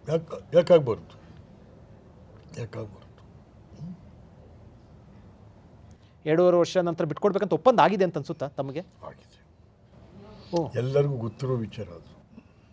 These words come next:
Speaker 2: ಒಪ್ಪಂದ ಆಗಿರುವಂಥದ್ದು. ಓಕೆ. ಆರ್ ಎಸ್ ಎಸ್ನ ನಿಷೇಧ ಸಂಬಂಧಪಟ್ಟಂತೆ, ಅಂದ್ರೆ ನಿ-, ಆರ್ ಎಸ್ ಎಸ್ ನಿಷೇಧ ಅಲ್ಲ, ಆರ್ ಎಸ್ ಎಸ್ನ ಕಾರ್ಯಕ್ರಮಗಳನ್ನ ಸರ್ಕಾರಿ ಜಾಗದಲ್ಲಿ, ಆ, ನಿಯಂತ್ರಣ ಮಾಡ್ಬೇಕು ಅನ್ನೋ ಬಗ್ಗೆ ಸರ್ಕಾರ ತೀರ್ಮಾನ ಕೈಗೊಂಡಿರುತ್ತದೆ. ಅದು ಸಿದ್ದರಾಮಯ್ಯ ಅವರು ಕೂಡ ಘೋಷಣೆ ಮಾಡಿದ್ದಾರೆ.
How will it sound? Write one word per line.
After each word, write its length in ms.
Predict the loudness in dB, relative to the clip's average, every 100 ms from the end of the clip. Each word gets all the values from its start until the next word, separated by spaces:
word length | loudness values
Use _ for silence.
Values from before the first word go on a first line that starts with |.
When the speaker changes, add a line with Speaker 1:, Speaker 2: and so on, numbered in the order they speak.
| -20 _ _ -20 _ _ _ _ _ _ _ _ _ -12
Speaker 2:
ಒಪ್ಪಂದ 240 | -2 4
ಆಗಿರುವಂಥದ್ದು. 520 | 4 4 -2 -6 -14 -16 -20 _ _ -20
ಓಕೆ. 160 | -20 -20 -20 -20 -20 -20 -20 0
ಆರ್ 160 | 4 4
ಎಸ್ 120 | 0
ಎಸ್ನ 220 | -6 -4 -2
ನಿಷೇಧ 400 | -2 2 2 2
ಸಂಬಂಧಪಟ್ಟಂತೆ, 880 | 0 -4 -4 -4 -6 -6 -8 -8 -8
ಅಂದ್ರೆ 240 | -4 2
ನಿ-, 80 | 4
ಆರ್ 120 | 4
ಎಸ್ 80 | 2
ಎಸ್ 120 | -2
ನಿಷೇಧ 280 | -2 0 2
ಅಲ್ಲ, 100 | 2
ಆರ್ 140 | 2
ಎಸ್ 120 | 2
ಎಸ್ನ 180 | -2 -4
ಕಾರ್ಯಕ್ರಮಗಳನ್ನ 920 | 0 2 2 0 -2 -2 0 0 0
ಸರ್ಕಾರಿ 460 | -2 -4 -2 0 2
ಜಾಗದಲ್ಲಿ, 640 | 2 0 0 -2 -2 -4 -6 -14 -20 -20 -20 -20 -20 -20 _ _ _ 2
ಆ, 60 | 6 10 10 8 2 -4 -4
ನಿಯಂತ್ರಣ 360 | 6 6 8 8
ಮಾಡ್ಬೇಕು 360 | 8 6 6 2
ಅನ್ನೋ 140 | 2
ಬಗ್ಗೆ 460 | 2 0 2 4 4
ಸರ್ಕಾರ 280 | 4 2 2
ತೀರ್ಮಾನ 320 | 4 4 4
ಕೈಗೊಂಡಿರುತ್ತದೆ. 520 | 2 0 -2 -4 -4
ಅದು 140 | 0 2
ಸಿದ್ದರಾಮಯ್ಯ 420 | 2 6 6 4
ಅವರು 120 | 0
ಕೂಡ 120 | 0
ಘೋಷಣೆ 380 | 0 2 0 0
ಮಾಡಿದ್ದಾರೆ. 340 | -6 -6 -10